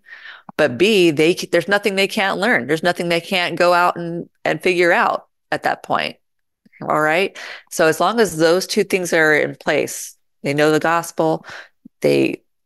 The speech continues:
they know how to learn, they're curious. I don't wanna squash the curiosity. Um, then it doesn't, to me, it doesn't matter what curriculum you're using.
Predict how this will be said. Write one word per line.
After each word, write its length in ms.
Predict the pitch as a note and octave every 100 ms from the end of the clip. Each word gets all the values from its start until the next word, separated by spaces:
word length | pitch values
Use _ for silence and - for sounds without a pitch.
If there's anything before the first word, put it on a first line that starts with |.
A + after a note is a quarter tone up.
| -
they 240 | C#3 C#3 B2
know 220 | D3+ F3
how 300 | - F3 F3+
to 100 | F3
learn, 440 | D#3 E3 E3 F3
they're 120 | E3+
curious. 960 | E3+ - - E3+ F3 F#3 F#3 F3+ E3+ -
I 80 | -
don't 180 | E3
wanna 240 | D#3 D#3+ D3
squash 480 | - - D3 D3+ -
the 80 |
curiosity. 1120 | - - D#3+ D#3+ D3 D#3 F3 - E3+ F3 F3 _ _ _ - - - - _ -
Um, 440 | D3+ D3 C#3 C3+ - _ _ _ _ _ - - -
then 140 | F#3
it 40 |
doesn't, 300 | G3 G3+ -
to 100 | -
me, 100 | E3+
it 40 | E3
doesn't 200 | D#3 D3+
matter 200 | D3 C#3+
what 160 | D#3
curriculum 440 | - C#3 - C#3 C#3
you're 100 | -
using. 520 | - - - -